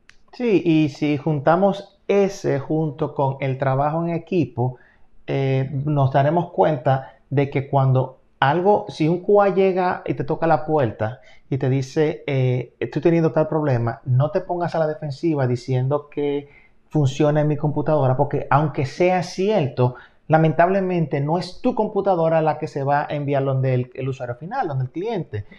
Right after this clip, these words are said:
Entonces necesitamos juntarnos con, con los Q A, eh, sea quien sea, para ver por qué en los es-,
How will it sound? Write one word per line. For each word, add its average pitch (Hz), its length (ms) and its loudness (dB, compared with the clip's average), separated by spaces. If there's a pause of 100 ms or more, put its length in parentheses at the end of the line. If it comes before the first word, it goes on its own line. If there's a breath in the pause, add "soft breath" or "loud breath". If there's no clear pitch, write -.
(140 loud breath)
Entonces 160 260 -2
necesitamos 160 640 -2
juntarnos 170 840 -2
con, 214 400 -2 (180)
con 190 160 2
los 190 160 0
Q 208 240 0
A, - 240 -6 (580 soft breath)
eh, 143 240 -2
sea 156 240 0
quien 190 160 -4
sea, 147 340 0
para 139 220 0
ver 139 300 -2
por 131 340 -2
qué 175 560 0
en 127 320 0
los 131 160 0
es-, 127 160 -6